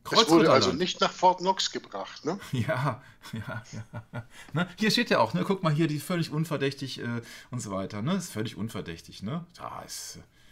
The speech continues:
Speaker 2: ist nicht Fort Knox, ne? Da stehen die ganzen Wachen vor. Auch James Bond, der fliegt nach Fort Knox. Frag Gerd Fröbe.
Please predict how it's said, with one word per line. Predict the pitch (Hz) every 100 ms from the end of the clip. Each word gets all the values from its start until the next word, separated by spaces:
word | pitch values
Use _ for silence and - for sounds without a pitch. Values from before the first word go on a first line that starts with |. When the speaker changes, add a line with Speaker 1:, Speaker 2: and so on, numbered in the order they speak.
| - -
Speaker 2:
ist | 110
nicht | 180
Fort | 185 185
Knox, | 185 208 -
ne? | 107
Da | 110
stehen | - 190
die | 123
ganzen | 104 - 82
Wachen | 73 101
vor. | - 160 240 214 _ _ _ _ _ _ _ _ _ _ -
Auch | 135 120
James | - 135 117
Bond, | 214 254 110
der | -
fliegt | - 208
nach | 120 147
Fort | - 190
Knox. | 202 277 277 - - -
Frag | 127 135 -
Gerd | 147 180
Fröbe. | - 240 285 196 90